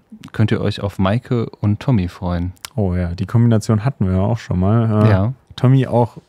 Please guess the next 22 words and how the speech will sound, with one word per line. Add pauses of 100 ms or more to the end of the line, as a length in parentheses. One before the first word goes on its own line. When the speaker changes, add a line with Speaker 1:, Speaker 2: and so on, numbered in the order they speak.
(580)
Speaker 2:
prädestiniert
für (140)
gute
Witze. (460)
Also,
Speaker 1:
<laughs>
Speaker 2:
wenn
ihr
das
nicht
verpassen
solltet,
solltet
ihr
auf
jeden
Fall (140)
nächste
Woche
wieder
einschalten. (920)
Ja.